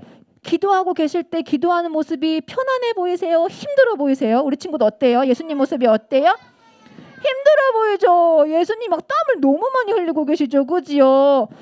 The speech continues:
얘들아, 우리 친구들, 예수님이 십자가에 달려서 어떻게 하셨어요? 죽으셨어요.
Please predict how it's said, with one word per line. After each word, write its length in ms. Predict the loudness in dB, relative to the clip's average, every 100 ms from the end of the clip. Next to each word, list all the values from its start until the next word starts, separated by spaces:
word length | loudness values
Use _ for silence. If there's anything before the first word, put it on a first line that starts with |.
| -20 -20 _ _ _ -10
얘들아, 560 | -10 -10 -14 -16 -20 _ _ _ _ _ -20 -20 _ _
우리 180 | -6 -6
친구들, 500 | -6 -6 -4 -6 -10 _ -6
예수님이 920 | -4 -2 -4 -6 -4 -2 -2 -4 -6 -10 _ _
십자가에 680 | -12 -12 -8 -6 -2 -2 -2
달려서 440 | -2 -4 -4 -4
어떻게 300 | -8 -8 -8
하셨어요? 480 | -8 -8 -4 -4 -4 _ _
죽으셨어요. 680 | _ -10 -8 -6 -10 _ -20